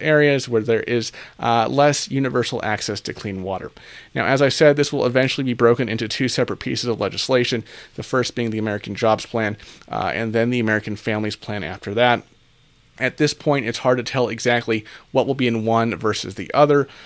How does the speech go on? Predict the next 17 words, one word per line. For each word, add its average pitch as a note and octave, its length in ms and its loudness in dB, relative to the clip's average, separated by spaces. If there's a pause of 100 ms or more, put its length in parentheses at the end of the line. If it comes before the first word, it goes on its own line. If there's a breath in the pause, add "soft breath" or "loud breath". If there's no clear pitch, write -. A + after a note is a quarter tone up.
(160 loud breath)
Uh, G#2+ 240 4
of A#2 120 0
course, C3+ 240 2
I B2 100 0
would A#2+ 60 2
expect A#2+ 300 -2
a A#2 80 -4
greater A2+ 320 0
emphasis A#2 460 -6
on A2+ 160 -4
social A#2+ 420 -2
spending B2 480 0
in G#2+ 80 -2
the G2+ 60 -2
American G2 320 -4
Families B2 400 0
Plan, A2+ 340 -2